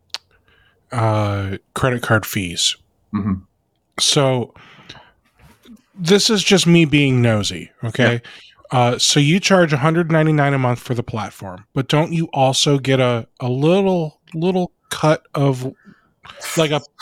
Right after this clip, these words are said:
Speaker 1: like, a fraction of a percent?
Speaker 2: Yeah, I mean,
Speaker 1: Commission
Speaker 2: that's
Speaker 1: rate?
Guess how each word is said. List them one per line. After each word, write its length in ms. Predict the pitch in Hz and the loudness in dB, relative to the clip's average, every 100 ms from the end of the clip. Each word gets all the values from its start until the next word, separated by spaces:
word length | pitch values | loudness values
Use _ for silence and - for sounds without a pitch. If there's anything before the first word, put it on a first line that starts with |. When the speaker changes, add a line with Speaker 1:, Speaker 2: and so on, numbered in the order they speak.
| - | -2
Speaker 1:
like, 160 | 175 165 | 0 0
a 60 | |
fraction 560 | 151 - 170 180 - 196 | -2 2 2 2 0 2
of 100 | 170 | 2
a 80 | 156 | 0
percent? 560 | 165 147 - 156 170 _ _ - | -2 -2 0 -2 -4 _ _ -4
Speaker 2:
Yeah, 320 | 120 113 110 | 2 2 2
I 80 | 110 | 2
mean, 180 | 135 139 | 2 2
Speaker 1:
Commission 0 | |
Speaker 2:
that's 300 | 139 165 156 | 0 0 0
Speaker 1:
rate? 300 | 160 151 | 2 2